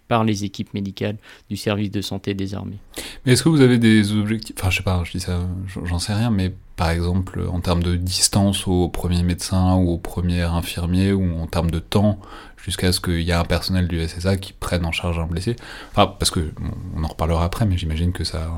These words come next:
Speaker 2: influe aussi sur la manière dont on conduit des opérations, de pouvoir ou pas avoir des antennes médicales plus ou moins proches, quoi.
Speaker 1: Exactement, donc ça c'est un enjeu fort pour les armées de pouvoir,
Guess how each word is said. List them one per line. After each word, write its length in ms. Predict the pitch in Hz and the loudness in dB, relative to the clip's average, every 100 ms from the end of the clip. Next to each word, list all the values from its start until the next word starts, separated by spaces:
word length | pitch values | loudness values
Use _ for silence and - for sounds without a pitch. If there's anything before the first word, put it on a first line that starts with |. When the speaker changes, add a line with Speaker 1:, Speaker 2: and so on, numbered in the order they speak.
| 82 | -6
Speaker 2:
influe 240 | 80 82 | -6 -4
aussi 240 | 82 - | -2 0
sur 180 | 98 - | 0 -2
la 80 | 80 | -2
manière 240 | 82 85 | 0 2
dont 140 | 87 80 | 0 -2
on 60 | 80 | -6
conduit 280 | - 82 82 | -4 -2 -2
des 160 | 80 | 0
opérations, 520 | 82 80 85 92 - 82 | -2 0 0 0 -2 -6
de 180 | 90 - 110 - | -6 -10 -12 -14
pouvoir 460 | - 90 87 80 - | -12 -2 0 0 -2
ou 60 | 87 | -4
pas 320 | - 92 90 | 2 4 4
avoir 300 | 87 85 85 | 2 -2 -2
des 180 | 87 87 | -6 -6
antennes 320 | 87 - 82 | -6 -4 -2
médicales 380 | 80 82 95 92 | -2 0 0 0
plus 180 | - | -2
ou 40 | 85 | -4
moins 140 | 82 | -2
proches, 280 | 85 85 - | -2 -4 -6
quoi. 160 | - - _ - - - | -10 -18 _ -20 -12 0
Speaker 1:
Exactement, 580 | 117 110 120 135 120 110 | 2 6 6 6 6 4
donc 200 | 101 - | 0 2
ça 180 | 143 120 | 2 2
c'est 160 | - | 2
un 140 | 110 104 | 4 4
enjeu 300 | 104 98 107 | 2 2 0
fort 420 | - 143 135 - | 4 6 6 2
pour 200 | - 104 | -4 -2
les 200 | 98 95 | 0 0
armées 300 | 98 104 131 | 0 2 2
de 100 | 123 | 0
pouvoir, 420 | - 104 107 101 | -4 -2 0 0